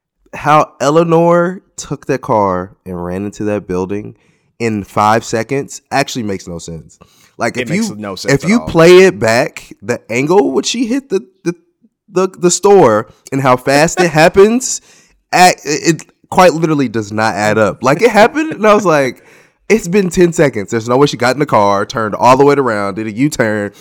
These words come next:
Speaker 1: and specifically ran into that s-, into Kingpin and hit the store that fast." I was, it was, I actually had to rewind it to make sure I wasn't crazy. And it, <laughs> it was
Speaker 2: Mm-hmm.
Speaker 1: like a split of a second. I was, I don't know what that was, if that was editing.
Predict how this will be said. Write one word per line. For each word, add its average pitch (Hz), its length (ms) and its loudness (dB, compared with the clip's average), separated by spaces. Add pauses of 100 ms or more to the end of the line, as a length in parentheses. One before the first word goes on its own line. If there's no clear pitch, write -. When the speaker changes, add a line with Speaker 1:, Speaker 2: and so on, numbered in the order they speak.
(160)
Speaker 1:
and 117 100 -10
specifically 147 600 -2
ran 123 460 0
into 117 340 -4
that 107 200 -2
s-, - 120 -18 (200)
into 113 260 -6
Kingpin 107 580 -6
and 98 80 -6
hit 104 120 -8
the 107 60 -14
store 85 400 -8 (380)
that 107 220 -2
fast." 87 400 -12
I 120 120 0
was, 113 300 -2
it 135 100 -2
was, 113 280 -8 (800)
I 180 80 4
actually 208 200 0
had 165 140 0
to 123 240 -2
rewind 143 600 2
it 190 100 -6
to - 60 -8
make 117 160 -2
sure 107 120 -2
I 104 40 0
wasn't 95 280 -2
crazy. 87 520 -4
And 123 180 -4
it, 135 120 -2 (120)
<laughs> - 120 -20
it 196 140 4
was 151 200 -2
Speaker 2:
Mm-hmm. 107 80 -8
Speaker 1:
like 101 440 -4
a 107 120 -2
split 123 300 -4
of 95 100 -6
a 95 40 -8
second. 92 320 -8
I 98 60 -6
was, 123 120 -6 (560)
I 170 100 2
don't 170 120 4
know 127 100 2
what 101 160 -4
that 110 140 -2
was, 104 360 0
if 101 200 -10
that 95 100 -8
was 80 140 -10
editing. 110 480 -6